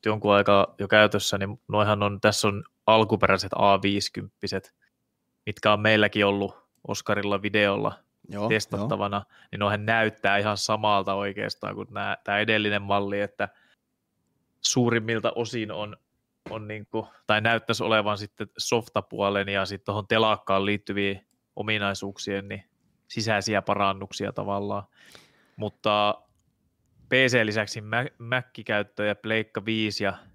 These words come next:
Speaker 1: Xbox-käyttöön, eli tavallaan moni alusta käyttöön suunnattu nyt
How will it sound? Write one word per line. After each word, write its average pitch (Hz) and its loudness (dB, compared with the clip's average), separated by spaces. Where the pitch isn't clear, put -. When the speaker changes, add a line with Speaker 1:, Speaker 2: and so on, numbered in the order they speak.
Speaker 1:
Xbox-käyttöön, 101 -4
eli 98 -2
tavallaan 101 0
moni 101 -4
alusta 101 -4
käyttöön 104 0
suunnattu 107 -4
nyt 101 -16